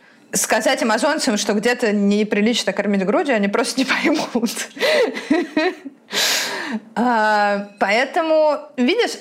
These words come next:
такой маленький вроде бы, да, кусочек, что мы делаем с собой каждый день, когда выходим на улицу, и сколько всего в нем закопано. Вот этот микромир — это моя исследовательская история.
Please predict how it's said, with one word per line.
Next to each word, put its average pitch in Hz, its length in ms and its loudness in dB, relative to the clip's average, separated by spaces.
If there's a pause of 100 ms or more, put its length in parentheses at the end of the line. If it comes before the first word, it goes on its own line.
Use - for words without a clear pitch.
такой 311 200 0
маленький 285 560 0
вроде 208 360 0
бы, 180 120 0
да, 269 200 2
кусочек, 415 580 -2
что - 160 0
мы 247 120 0
делаем 220 320 0
с 214 40 -10
собой 220 220 0
каждый 208 240 0
день, 202 180 0
когда 190 180 -2
выходим 190 400 -2
на 196 100 2
улицу, 180 520 -2
и 226 120 -4
сколько 392 320 0
всего 285 320 0
в 277 60 -4
нем 262 180 0
закопано. 196 580 -2
Вот 202 160 0
этот 320 180 0
микромир — 320 600 2
это 302 200 0
моя 240 340 2
исследовательская 196 720 -4
история. - 420 -6